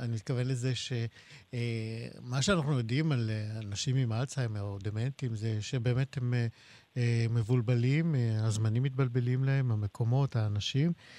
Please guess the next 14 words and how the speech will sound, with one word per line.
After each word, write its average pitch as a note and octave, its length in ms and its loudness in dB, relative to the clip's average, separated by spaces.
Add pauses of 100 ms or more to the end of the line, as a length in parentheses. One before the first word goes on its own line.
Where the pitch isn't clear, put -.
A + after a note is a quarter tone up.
(340)
אה, A#2 760 2
ואתה A#2 480 0
שאלת, C3+ 580 0
אה, D3 1200 0 (460)
האם F3 580 2
ההתערבות C#3+ 840 0
הזאת, C3 340 2
או A2 180 2
הניסיון, C3 680 2
אה, C#3 160 4
לגרום C3 360 2
להם D3 160 4
לשחזר B2+ 680 0
את - 160 -2